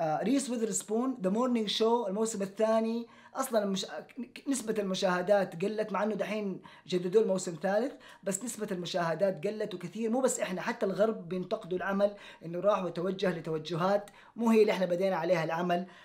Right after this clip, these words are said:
آه، أساسًا، فما يستاهل. فنرجع، يعني، داخل بكيلينج إيف جودي كومر وساندرا،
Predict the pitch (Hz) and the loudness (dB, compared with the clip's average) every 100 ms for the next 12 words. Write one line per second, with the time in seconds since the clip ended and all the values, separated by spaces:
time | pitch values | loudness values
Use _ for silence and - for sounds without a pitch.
0 | - 156 165 180 - 175 - 135 - 175 | -10 -6 -4 -4 -2 -2 -4 -10 -6 -4
1 | 190 160 - 156 135 123 - - - - | -2 -4 -4 -6 -6 -12 -20 -20 -20 -20
2 | _ - 226 453 440 190 - - _ _ | _ -2 4 6 6 2 0 -2 _ _
3 | _ _ _ _ - 208 202 185 185 - | _ _ _ _ 2 4 6 4 0 -8
4 | 160 311 453 392 277 226 233 349 285 208 | 6 8 8 6 2 0 2 4 4 2
5 | - 240 175 - - _ _ 160 277 339 | -2 -2 -2 -4 -14 _ _ 0 2 2
6 | 311 - 285 285 269 262 - - 190 262 | 0 6 8 8 6 2 -6 -10 0 4
7 | 277 233 180 | 4 4 2